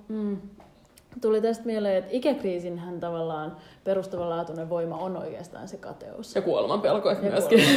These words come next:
Speaker 1: kuoleman pelko, <laughs> niin. Mutta my-, sekin liittyy sellaisen niinku ajan jotenkin vääjäämättömän kulmiseen,
Speaker 2: Mm.
Speaker 1: se, että ei oo tarpeeksi niinku saavuttanut elämässään jotain, mitä se nyt ikinä sit onkaan.
Speaker 2: Niin.
Speaker 1: Tästä tuli mieleen ruotsalainen sattiripodcast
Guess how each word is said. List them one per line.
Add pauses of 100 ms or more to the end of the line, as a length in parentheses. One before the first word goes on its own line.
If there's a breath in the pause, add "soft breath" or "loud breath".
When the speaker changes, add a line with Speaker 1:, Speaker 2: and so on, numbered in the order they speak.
(140)
Speaker 1:
kuoleman
pelko,
<laughs>
niin.
Mutta
my-,
sekin
liittyy
sellaisen
niinku
ajan
jotenkin
vääjäämättömän
kulmiseen,
Speaker 2:
Mm.
Speaker 1:
se,
että
ei
oo
tarpeeksi
niinku
saavuttanut
elämässään
jotain,
mitä
se
nyt
ikinä
sit
onkaan.
Speaker 2:
Niin. (400 loud breath)
Speaker 1:
Tästä
tuli
mieleen
ruotsalainen (360 loud breath)
sattiripodcast